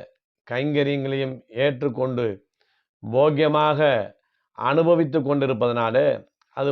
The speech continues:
போக மண்டபம் என்று சொல்லப்படுகிறது. மூன்றாவதாக தியாக மண்டபம் என்று எதை குறிப்பிடுகிறார்கள் என்றால், காஞ்சிபுரத்தை அங்கே எழுந்தருளி இருக்கக்கூடிய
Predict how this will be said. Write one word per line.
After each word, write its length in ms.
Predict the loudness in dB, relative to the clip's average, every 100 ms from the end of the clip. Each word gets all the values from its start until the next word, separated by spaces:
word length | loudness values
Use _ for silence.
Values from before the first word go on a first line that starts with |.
| 0
போக 320 | 2 4 2
மண்டபம் 460 | 0 0 0 0 -2 -10 _
என்று 180 | -8 -4
சொல்லப்படுகிறது. 640 | -2 -2 -4 -8 -10 -18 _ _ _ _ _ _ _ _ _
மூன்றாவதாக 800 | -2 2 4 6 6 4 2 4 4 4 0 -8 _ _ -12
தியாக 500 | -2 2 2 2 0
மண்டபம் 480 | 0 0 -2 -2 -6 -16 -12
என்று 240 | -8 -4
எதை 220 | -2 0 -2
குறிப்பிடுகிறார்கள் 840 | -4 -6 -6 -4 -2 -2 -4 -8
என்றால், 320 | -4 -4 -4 -10 _ _ _ _ _ _ _ _ _ _ _ _ _ -4
காஞ்சிபுரத்தை 920 | 0 0 0 0 0 2 0 2 0 0 -8 _ _ _ _ _ _ _ _ _ _ _ _ _ _ _ _ _ _ -6
அங்கே 260 | 0 2 2 -2 -4
எழுந்தருளி 520 | -2 0 2 2 2
இருக்கக்கூடிய 500 | 0 -2 -2 -2 0